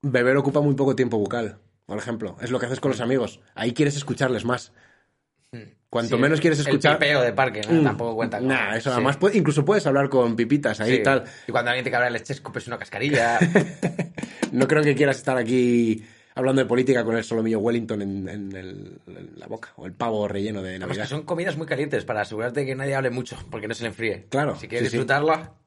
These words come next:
Speaker 2: yo como buen discutidor lo como todo frío.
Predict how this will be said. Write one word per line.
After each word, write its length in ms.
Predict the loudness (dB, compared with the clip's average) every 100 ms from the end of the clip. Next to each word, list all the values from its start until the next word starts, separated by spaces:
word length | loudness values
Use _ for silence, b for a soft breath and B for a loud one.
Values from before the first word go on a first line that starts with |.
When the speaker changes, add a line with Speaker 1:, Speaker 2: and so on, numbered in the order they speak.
| _ _
Speaker 2:
yo 160 | -2 0
como 240 | 2 0
buen 420 | 0 0 0 -2 -4
discutidor 560 | -8 -8 -4 -2 -2
lo 100 | -6
como 160 | -10 -10
todo 160 | -10
frío. 240 | -8 -10